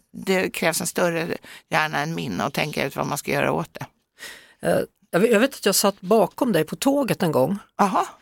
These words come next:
Speaker 2: Och så såg jag att du satt med din dator. Och så tjuvtittade jag lite på vad du gjorde. Och jag tror ju, för så, för jag tittade inte så länge för jag kände att jag kan inte sitta här och stirra. Jag tror att du svarade på mail från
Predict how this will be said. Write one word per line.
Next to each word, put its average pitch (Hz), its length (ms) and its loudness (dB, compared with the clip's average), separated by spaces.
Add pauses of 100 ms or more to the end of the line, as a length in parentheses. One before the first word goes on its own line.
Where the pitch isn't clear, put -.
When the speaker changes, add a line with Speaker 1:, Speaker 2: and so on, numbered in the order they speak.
(120)
Speaker 2:
Och 202 120 -2
så 214 100 2
såg 214 180 6
jag 202 40 8
att 196 80 2
du 208 80 -4
satt 185 240 2
med 175 120 2
din 180 160 4
dator. 202 760 2 (380)
Och 208 80 -6
så 208 100 0
tjuvtittade 226 600 2
jag 170 80 2
lite 156 180 -6
på 156 80 -2
vad 160 140 2
du 175 60 2
gjorde. 202 520 2 (220)
Och 202 60 2
jag 214 140 2
tror 165 440 2
ju, 170 140 -6 (160)
för 160 60 -12
så, 165 160 -2
för - 140 -2
jag 190 80 4
tittade 190 220 4
inte 170 120 -2
så 180 60 -2
länge 160 280 2
för - 100 -4
jag 160 60 -4
kände 147 200 -4
att - 20 -2
jag - 60 -10
kan 156 80 -2
inte - 80 -8
sitta - 140 -8
här 185 120 2
och 185 80 0
stirra. 151 340 2 (400)
Jag - 140 -6
tror 285 340 4
att 262 120 2
du 185 100 0
svarade 147 480 4
på - 200 0
mail 156 540 4
från 147 380 2